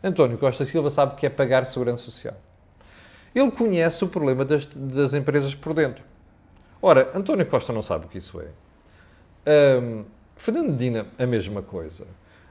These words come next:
Mendonça Mendes, a mesma treta. Ah, Ana Catarina Mendes, toda essa maltinha. Ah, fora os que saíram. Quero um exemplo.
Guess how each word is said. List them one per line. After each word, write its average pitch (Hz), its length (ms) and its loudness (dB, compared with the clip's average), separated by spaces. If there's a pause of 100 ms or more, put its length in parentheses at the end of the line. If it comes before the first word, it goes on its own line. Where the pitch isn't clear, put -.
(320)
Mendonça 220 580 4
Mendes, 147 340 0
a 131 80 0
mesma 113 380 -2
treta. - 500 -6 (560)
Ah, 151 540 8 (220)
Ana 285 280 4
Catarina 196 500 2
Mendes, 190 320 -4
toda 330 360 0
essa 202 240 4
maltinha. 156 480 -2
Ah, 220 240 -2
fora 220 300 2
os 233 120 2
que - 100 -18
saíram. 185 500 -2 (1120)
Quero 180 200 6
um 175 40 2
exemplo. 127 420 -2